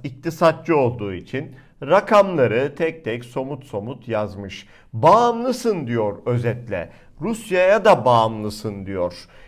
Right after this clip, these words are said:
"Çemkiremezsin." diyor. Ee, "Yarın Rusya'nın ne yapacağından emin değilsin." diyor ama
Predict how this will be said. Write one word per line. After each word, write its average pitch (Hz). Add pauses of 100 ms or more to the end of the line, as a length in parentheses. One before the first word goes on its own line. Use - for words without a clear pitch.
(140)
"Çemkiremezsin." 175
diyor. 95 (640)
Ee, 143 (400)
"Yarın 202
Rusya'nın 196
ne 160
yapacağından 170 (100)
emin 151
değilsin." 123
diyor 123
ama 165